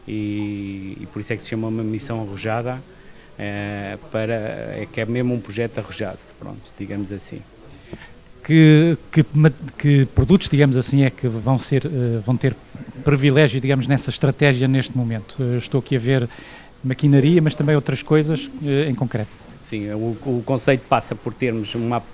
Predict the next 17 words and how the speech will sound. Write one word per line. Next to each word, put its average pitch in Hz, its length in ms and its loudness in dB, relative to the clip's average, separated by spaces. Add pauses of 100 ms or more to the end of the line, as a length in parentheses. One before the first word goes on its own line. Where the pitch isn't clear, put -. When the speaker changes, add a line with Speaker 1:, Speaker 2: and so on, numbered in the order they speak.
Speaker 1:
uma 120 260 -2
pequena 135 300 0
apresentação 120 520 -6
na 120 120 -4
loja 117 340 -4
dos 110 180 -10
primeiros, 120 500 -6 (120)
dos 110 160 -8
produtos 120 420 -6 (160)
de 110 60 -16
que - 100 -10
nós 117 240 -4
comercializamos. 101 840 -8 (340)
Portanto, 107 300 -8
temos 123 300 -4
marcas 113 720 -4
de, 104 720 -4